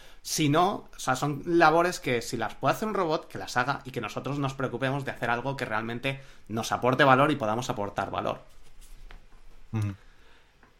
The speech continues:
Speaker 1: Bueno, em, ¿alguna pregunta? Tengo aquí un montón de preguntas, pero vamos a ir directamente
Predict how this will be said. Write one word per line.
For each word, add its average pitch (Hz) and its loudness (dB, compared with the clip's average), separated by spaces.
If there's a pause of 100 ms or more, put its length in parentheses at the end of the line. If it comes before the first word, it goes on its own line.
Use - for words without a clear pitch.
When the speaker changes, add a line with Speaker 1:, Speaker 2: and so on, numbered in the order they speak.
(160)
Speaker 1:
Bueno, 175 10
em, 160 8
¿alguna 175 6
pregunta? 208 4
Tengo 185 6
aquí 202 4
un 196 2
montón 170 2
de 160 2
preguntas, 202 2
pero 160 4
vamos 175 4
a 180 2
ir 160 0
directamente 170 -2